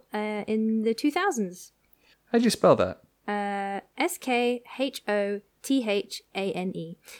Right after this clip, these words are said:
Speaker 1: It's described as street dancers with money to burn. <laughs>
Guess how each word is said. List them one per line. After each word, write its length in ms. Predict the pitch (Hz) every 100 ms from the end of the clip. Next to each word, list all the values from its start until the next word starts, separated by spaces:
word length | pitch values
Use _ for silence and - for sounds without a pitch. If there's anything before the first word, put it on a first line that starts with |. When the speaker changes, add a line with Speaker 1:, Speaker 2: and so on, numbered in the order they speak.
| -
Speaker 1:
It's 400 | 220 214 - -
described 540 | - 220 - 294 339 -
as 320 | 185 175 185 -
street 340 | - - 370
dancers 460 | 339 269 254 277 262
with 200 | 240 170
money 320 | 180 190 254
to 120 | 320 359
burn. 680 | 240 165 147 151 156 165 - - - _ -
<laughs> 60 | -